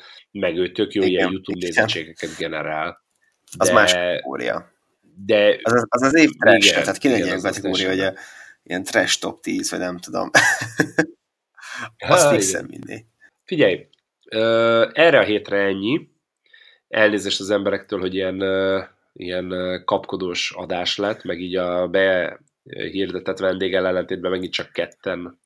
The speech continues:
Speaker 1: tudtunk mindent
Speaker 2: <laughs>
Speaker 1: jobban is
Speaker 2: Belettünk
Speaker 1: a Danival.
Speaker 2: karácsonyozva már.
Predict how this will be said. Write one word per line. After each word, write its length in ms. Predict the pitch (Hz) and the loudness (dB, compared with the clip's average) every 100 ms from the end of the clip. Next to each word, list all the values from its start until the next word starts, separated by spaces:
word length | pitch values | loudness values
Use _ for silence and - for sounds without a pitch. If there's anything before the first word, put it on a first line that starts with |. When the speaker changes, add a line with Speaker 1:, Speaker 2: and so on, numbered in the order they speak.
| _ _ - | _ _ -6
Speaker 1:
tudtunk 380 | 104 - 98 98 | -6 -2 -4 0
mindent 440 | 101 95 85 98 98 | 0 2 0 -2 0
Speaker 2:
<laughs> 100 | 98 | 2
Speaker 1:
jobban 360 | 95 90 85 | 2 -2 -4
is 60 | 90 | 2
Speaker 2:
Belettünk 440 | 101 95 - - | 4 4 2 -2
Speaker 1:
a 40 | 92 | 0
Danival. 180 | 92 | 2
Speaker 2:
karácsonyozva 480 | 90 98 120 143 - | 2 0 0 -4 -8
már. 240 | - - | -8 -10